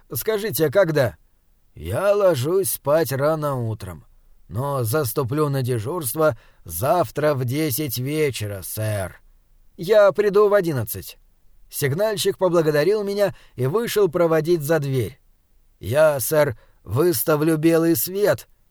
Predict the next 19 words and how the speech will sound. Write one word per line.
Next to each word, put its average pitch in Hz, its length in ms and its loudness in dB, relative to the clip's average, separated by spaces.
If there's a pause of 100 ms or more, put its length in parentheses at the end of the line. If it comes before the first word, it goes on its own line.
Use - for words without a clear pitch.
произнес 131 540 -2
он 139 180 -2
негромко, 131 580 -2 (420)
«пока 185 340 2
вы 170 240 0
не 175 180 0
найдете 165 720 0
тропу 151 440 0
наверх. 120 600 -6 (260)
А 143 140 -4
найдете, 147 680 0 (300)
не 131 220 -2
окликайте 170 840 2
меня. 120 420 -4 (480)
И 80 120 -16
когда 120 460 -2
взберетесь 143 720 -4
на 135 140 -2
вершину, 131 720 -4